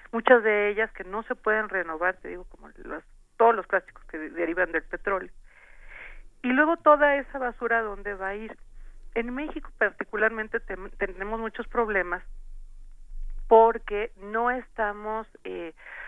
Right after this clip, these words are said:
haciendo una disposición adecuada de muchos de nuestros residuos. O sea, por ejemplo, sigue habiendo, eh, un cinco por ciento de los,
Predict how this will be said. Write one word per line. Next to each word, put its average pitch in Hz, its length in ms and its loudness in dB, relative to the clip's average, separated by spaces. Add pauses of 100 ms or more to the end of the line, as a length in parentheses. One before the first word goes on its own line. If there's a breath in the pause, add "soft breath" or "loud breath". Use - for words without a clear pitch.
(120)
haciendo 226 420 4
una 233 180 -2
disposición 202 680 -10
adecuada 196 560 4
de 190 80 0
muchos 175 400 -14
de 175 120 -8
nuestros 165 580 -6 (720 loud breath)
residuos. 202 720 2 (600 loud breath)
O 220 80 2
sea, 226 100 8
por 226 160 6
ejemplo, 254 320 2
sigue 277 220 4
habiendo, 254 840 6 (100)
eh, 175 680 -6
un 233 200 -12 (120)
cinco 240 280 -10
por - 280 -8 (100)
ciento 208 420 -2
de 180 180 -4
los, 143 220 -6